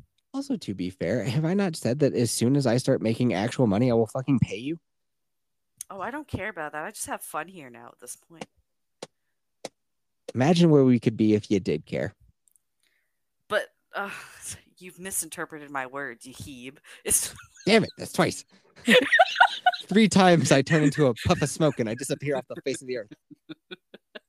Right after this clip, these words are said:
Speaker 1: Don't do it. <laughs> I
Speaker 2: No, it's just like,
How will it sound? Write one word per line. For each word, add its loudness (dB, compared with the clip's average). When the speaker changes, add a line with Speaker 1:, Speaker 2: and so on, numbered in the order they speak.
Speaker 1:
Don't 4
do 6
it. 0
<laughs> -20
I -2
Speaker 2:
No, 6
it's 0
just -12
like, 0